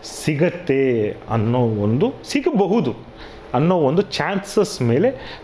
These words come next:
ಪಾದ ಪೂಜೆ ಮಾಡಿ ಏನ್ liter ಗಟ್ಟಲೆ ಕುಡಿತಾ ಇರಲಿಲ್ಲ, ತೀರ್ಥದ ಥರ ಸೇವನೆ ಮಾಡ್ತಾಯಿದ್ರು.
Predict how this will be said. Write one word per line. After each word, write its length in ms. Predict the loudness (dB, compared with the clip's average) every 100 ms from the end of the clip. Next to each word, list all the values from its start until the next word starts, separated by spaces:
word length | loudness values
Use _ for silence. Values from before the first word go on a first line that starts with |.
| -4
ಪಾದ 200 | -2 -2 0
ಪೂಜೆ 200 | 2 4
ಮಾಡಿ 240 | 2 4
ಏನ್ 140 | 4 4
liter 300 | 2 2 2
ಗಟ್ಟಲೆ 280 | 2 2 0
ಕುಡಿತಾ 380 | 2 2 2
ಇರಲಿಲ್ಲ, 500 | 2 2 2 2 -2 -12 -20 -14 0
ತೀರ್ಥದ 320 | 2 2 0
ಥರ 280 | 0 0 0
ಸೇವನೆ 400 | 2 4 4 4
ಮಾಡ್ತಾಯಿದ್ರು. 580 | 2 0 2 0 0